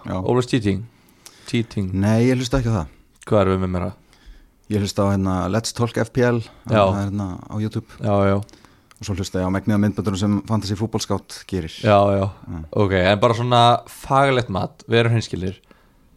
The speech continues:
Speaker 2: Fanta-, þetta podcast, var þetta, þú veist, varstu, var eitthvað þarna sem þú tókstu, skilur við, keyptirðu Willems? Uh, hverju voru fleiri, <laughs> þú veist, varstu með í einhverju af svona ruglinu sem að gekk á hérna í þættinum?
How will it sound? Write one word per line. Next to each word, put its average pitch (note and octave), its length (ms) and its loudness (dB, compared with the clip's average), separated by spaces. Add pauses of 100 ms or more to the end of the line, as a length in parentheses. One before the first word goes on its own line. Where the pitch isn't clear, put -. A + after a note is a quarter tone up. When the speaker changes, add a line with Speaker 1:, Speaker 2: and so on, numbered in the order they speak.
(120)
Speaker 2:
Fanta-, - 500 0
þetta E3 400 2
podcast, - 540 -4 (720)
var C3+ 340 6
þetta, C#3+ 280 6 (280)
þú - 160 0
veist, A#2+ 160 0
varstu, D3 520 2 (180)
var C#3+ 180 4
eitthvað D3+ 380 2
þarna B2+ 100 -2
sem C3+ 140 4
þú B2+ 80 2
tókstu, C#3+ 500 2
skilur A#2 240 2
við, - 140 -6 (200)
keyptirðu D3 540 0
Willems? F#2 560 0 (460)
Uh, A2+ 480 4
hverju A#2+ 260 2
voru A2+ 140 6 (100)
fleiri, E3+ 460 6
<laughs> - 80 4
þú F3 100 10
veist, D3+ 300 4 (260)
varstu E3 400 4
með F#3 320 6
í G#3 80 10
einhverju F3 320 6
af D#3 80 4
svona F#3+ 380 6 (320)
ruglinu F#3 500 6
sem F3+ 160 6
að F3 160 10
gekk G3+ 240 8
á G#3 60 12
hérna F3+ 260 8
í A#2 60 2
þættinum? C3 480 6